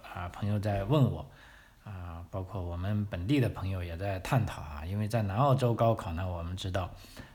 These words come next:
啊，其实是有两种方式的，在南澳读中学啊，一种是叫I B课程，啊，一种叫saes课程，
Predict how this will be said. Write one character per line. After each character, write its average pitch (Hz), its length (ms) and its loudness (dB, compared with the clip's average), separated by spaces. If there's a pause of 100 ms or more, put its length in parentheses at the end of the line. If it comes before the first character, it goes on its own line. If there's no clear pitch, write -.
(140)
啊， 87 200 -8
其 104 220 -4
实 101 240 -2
是 95 280 -2
有 85 380 -6
两 87 320 2
种 92 320 0
方 110 280 2
式 131 200 2
的， - 140 -2
在 90 220 -4
南 82 160 -4
澳 95 300 0
读 92 180 -6
中 101 200 0
学 85 220 -4
啊， 76 180 -6
一 117 140 -2
种 87 260 -4
是 95 340 -2
叫 90 360 -2
I 135 160 6
B 139 220 6
课 131 180 4
程， - 180 -2 (520)
啊， 82 180 -8
一 110 140 0
种 90 240 -2
叫 92 400 -2
saes - 500 4
课 117 160 0
程， 78 220 -8